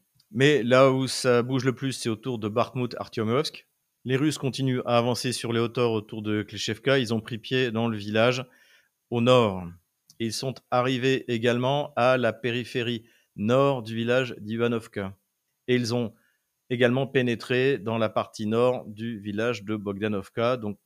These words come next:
toujours, hein, dans la perspective de s'emparer de Tchassov Yar. Au nord de Bakhmout, euh, les Russes continuent à avancer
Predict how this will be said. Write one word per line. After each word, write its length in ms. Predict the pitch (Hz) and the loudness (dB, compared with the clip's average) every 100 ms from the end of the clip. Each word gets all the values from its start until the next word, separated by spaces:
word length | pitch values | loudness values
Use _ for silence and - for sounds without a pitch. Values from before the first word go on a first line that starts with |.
| _ | _
toujours, 320 | 107 104 120 | -12 -8 -6
hein, 60 | 104 | -6
dans 100 | 98 | -6
la 120 | 98 | -6
perspective 720 | 104 - 107 95 - 117 98 | -8 -12 -12 -12 -12 -12 -10
de 120 | 113 | -10
s'emparer 840 | 110 113 98 _ _ 110 104 127 _ _ _ - | -8 -10 -12 _ _ -4 -2 -4 _ _ _ -8
de 160 | 117 | -4
Tchassov 400 | 135 135 - 117 - | -2 -2 -4 -8 -2
Yar. 300 | 104 92 90 _ _ _ _ _ _ _ _ _ _ _ _ _ _ _ _ _ _ _ _ _ _ _ _ _ _ _ _ _ _ _ _ _ _ _ _ _ - | -2 -2 -6 _ _ _ _ _ _ _ _ _ _ _ _ _ _ _ _ _ _ _ _ _ _ _ _ _ _ _ _ _ _ _ _ _ _ _ _ _ -4
Au 80 | |
nord 140 | 131 143 | 0 2
de 80 | 139 | 2
Bakhmout, 460 | 127 - 131 120 | 0 0 -6 -4
euh, 120 | 123 113 | -2 0
les 100 | 117 | 0
Russes 180 | 127 | -4
continuent 340 | - 117 117 117 | -6 -8 -4 -2
à 40 | |
avancer 720 | 110 113 107 131 135 143 143 | 0 -2 -6 -4 -2 -2 -6